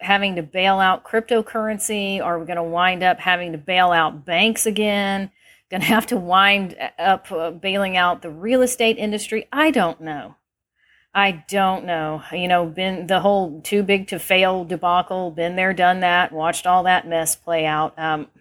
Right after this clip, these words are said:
it, that could happen. I don't know. And I don't even want to start trying to make guesses on it because I don't know enough about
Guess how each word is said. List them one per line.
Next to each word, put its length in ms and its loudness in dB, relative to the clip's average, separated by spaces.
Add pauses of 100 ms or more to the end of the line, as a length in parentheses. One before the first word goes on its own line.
(800)
it, 180 -2
that 200 4
could 120 0
happen. 440 0
I 160 4
don't 240 -2
know. 280 -8
And 100 -6
I 100 2
don't 160 4
even 280 2
want 180 2
to 80 -6
start 340 0
trying 300 2
to 60 -4
make 220 -2
guesses 400 0
on 160 2
it 160 0
because 380 -6
I 140 4
don't 220 2
know 260 2
enough 600 -2
about 540 0